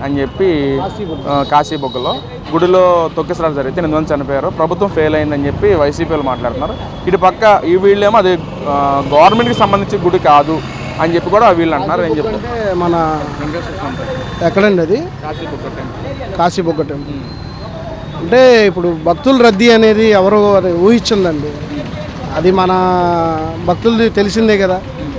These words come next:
Speaker 2: అయ్యో.
Speaker 1: అంటే దాన్ని కూడా డైవర్ట్ రాజకీయాలు చేస్తున్నారు చంద్రబాబు, దాన్ని బయటికి రాకుండా ఇటు జోగి రమేష్ని అరెస్ట్ చేశారు చంద్రబాబు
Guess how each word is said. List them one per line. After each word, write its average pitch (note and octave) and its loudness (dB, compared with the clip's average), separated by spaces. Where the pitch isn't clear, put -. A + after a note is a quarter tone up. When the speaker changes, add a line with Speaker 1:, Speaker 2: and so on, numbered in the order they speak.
Speaker 2:
అయ్యో. E3 0
Speaker 1:
అంటే E3+ 2
దాన్ని F3+ -4
కూడా A3 -2
డైవర్ట్ F#3 2
రాజకీయాలు F#3 4
చేస్తున్నారు E3 2
చంద్రబాబు, D#3 2
దాన్ని D#3+ 4
బయటికి G3 4
రాకుండా F3+ 2
ఇటు F3+ -2
జోగి F#3 2
రమేష్ని G3 0
అరెస్ట్ E3 0
చేశారు E3 -2
చంద్రబాబు C#3+ 0